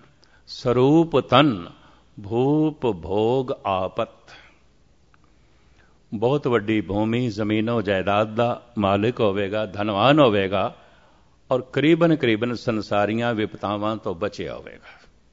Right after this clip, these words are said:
ਪੰਡਤ ਦੇਹੀ ਅਰੋਗ ਪੁੰਨ ਧਰਮ ਜਾਨ ਫਲ ਸਤ। ਵਿਦਵਾਨ ਹੋਵੇਗਾ, ਬੜਾ ਤੀਕਸ਼ਣ ਬੁੱਧੀ ਹੋਵੇਗੀ।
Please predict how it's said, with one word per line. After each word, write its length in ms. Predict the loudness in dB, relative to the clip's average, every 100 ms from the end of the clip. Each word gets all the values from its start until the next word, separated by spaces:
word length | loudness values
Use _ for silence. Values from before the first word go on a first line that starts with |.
| _ _ _ _ _ _ _ _ _ _ -2
ਪੰਡਤ 520 | 0 2 4 2 2
ਦੇਹੀ 600 | 0 4 4 4 2 2 2 2
ਅਰੋਗ 320 | 4 4 2
ਪੁੰਨ 480 | 0 -2 -2 -2 -4
ਧਰਮ 420 | -2 -2 0 -2
ਜਾਨ 460 | -4 -2 -2 -2 -2
ਫਲ 300 | 0 0 0
ਸਤ। 440 | 0 -2 -2 -20 -20 _ _ _ _ _ _ _ _ _ _
ਵਿਦਵਾਨ 440 | -4 -2 0 -2 -2
ਹੋਵੇਗਾ, 420 | -4 -8 -12 -16 -20 -20 -20 _ -10
ਬੜਾ 400 | -4 -4 -4 -12 -20 _
ਤੀਕਸ਼ਣ 380 | -6 -4 -4 -4
ਬੁੱਧੀ 360 | -2 -4 -6
ਹੋਵੇਗੀ। 400 | -8 -10 -14 -20